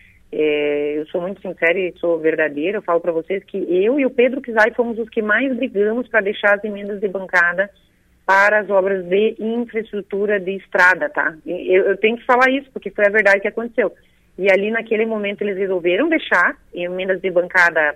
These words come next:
de forma coletiva, que foram cinquenta e seis milhões, mas aí, como o governador estava presente na reunião, ele pediu que esse dinheiro fosse para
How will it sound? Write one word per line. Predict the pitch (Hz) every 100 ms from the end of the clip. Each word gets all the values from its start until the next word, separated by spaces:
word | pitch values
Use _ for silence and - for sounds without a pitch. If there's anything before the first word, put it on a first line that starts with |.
| -
de | -
forma | - 185 175
coletiva, | - 165 156 - 185
que | 240
foram | - 196
cinquenta | 196 185 185 180
e | 175
seis | - 156
milhões, | 160 143 151 277 - - - _ _
mas | 175 208 220
aí, | 226
como | 226 247
o | 330
governador | 269 247 214 190
estava | 185 185 170
presente | 165 160 156
na | 151
reunião, | 147 143 147 208 220
ele | 190 233
pediu | 254 190 190 220
que | -
esse | 254 254
dinheiro | 208 180 170 220 208 - _ _ _ -
fosse | 202 240 269 -
para | 285 220 208 214 247